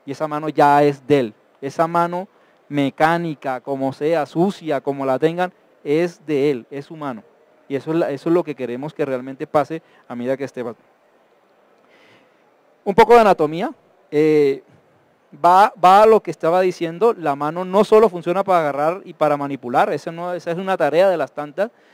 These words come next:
la mano sirve para relacionarnos, para poder indicarme cosas, para poder indicarme qué, qué, por dónde voy, si voy bien o voy mal, ¿sí? Entonces,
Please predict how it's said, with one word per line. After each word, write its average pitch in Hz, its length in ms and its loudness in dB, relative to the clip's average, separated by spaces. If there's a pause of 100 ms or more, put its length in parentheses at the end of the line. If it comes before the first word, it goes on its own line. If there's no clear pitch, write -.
(280)
la 143 160 0
mano 151 200 -4
sirve 175 220 -2
para 165 200 0
relacionarnos, 139 880 -2 (300)
para 139 140 2
poder 147 320 -4
indicarme 165 640 -6
cosas, 160 480 0 (160)
para 139 120 -4
poder 139 180 -4
indicarme 170 640 -2
qué, 160 260 -6
qué, 165 160 -16
por 147 220 -4
dónde 156 220 -4
voy, 170 220 -2
si 156 120 -16
voy 147 200 -4
bien 160 220 -8
o 151 60 -8
voy 139 200 -4
mal, 147 280 -10 (180)
¿sí? 185 220 -8 (320)
Entonces, 151 500 2